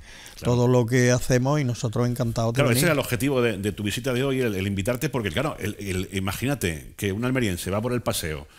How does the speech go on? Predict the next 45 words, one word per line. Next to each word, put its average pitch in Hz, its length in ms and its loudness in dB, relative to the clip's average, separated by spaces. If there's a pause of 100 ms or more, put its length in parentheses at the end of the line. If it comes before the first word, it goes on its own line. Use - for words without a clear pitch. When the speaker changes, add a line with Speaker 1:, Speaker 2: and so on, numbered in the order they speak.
(240)
Speaker 1:
y 104 140 -4
de 98 100 0
pronto 110 320 -2
ve 110 280 -6
unas 117 260 -2
señoras 120 220 -2
con 120 240 2
capa 85 420 4
y 87 80 -6 (140)
con 117 100 -4
la 110 80 2
banda 127 240 0
municipal 135 400 0
delante. 104 320 0
Y 98 80 2
¿esto 101 160 4
Speaker 2:
¿Esto 165 260 8
Speaker 1:
qué 139 120 6
es? 147 80 4
Speaker 2:
qué, 175 80 4
esto 160 200 6
qué 131 200 8
Speaker 1:
¿Qué 123 60 4
ha - 20 4
Speaker 2:
es? 117 60 -2
Speaker 1:
pasado 117 280 4
Speaker 2:
¿Esto - 140 4
Speaker 1:
aquí? 139 100 8
Speaker 2:
qué 127 120 4
es? - 120 -2
¿Qué - 80 8
ha 127 60 4
Speaker 1:
Entonces - 40 -2 (180)
Speaker 2:
pasado? - 20 6
Speaker 1:
eso 113 100 6
tiene 123 160 2
que 123 120 2
ver 135 200 4
con 107 180 0
este 117 520 0
encuentro, 123 580 -2
este 127 220 0
Speaker 2:
Sí. - 40 -6
Speaker 1:
congreso 127 440 2
andaluz 127 380 0